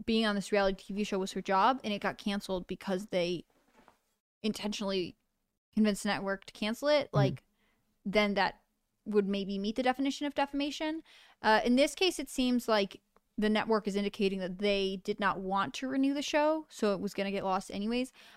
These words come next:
Speaker 1: And I think that happened with a cou-, couple other Keeping Up with the Kardashians spinoffs, like,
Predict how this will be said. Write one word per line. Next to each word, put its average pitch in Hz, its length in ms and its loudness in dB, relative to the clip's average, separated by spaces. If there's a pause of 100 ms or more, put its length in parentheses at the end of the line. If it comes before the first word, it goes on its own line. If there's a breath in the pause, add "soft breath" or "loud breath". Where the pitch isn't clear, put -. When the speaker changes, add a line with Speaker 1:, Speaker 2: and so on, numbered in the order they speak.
Speaker 1:
And 262 100 2
I 320 60 6
think 392 180 -2
that 285 140 2
happened 247 260 0
with 220 120 -4
a 208 40 -2
cou-, 196 220 -4 (160)
couple 220 240 -2
other 208 280 2
Keeping 233 280 -2
Up 240 60 -2
with 240 80 -6
the 240 60 -6
Kardashians 233 540 2
spinoffs, 233 480 -2
like, 196 180 0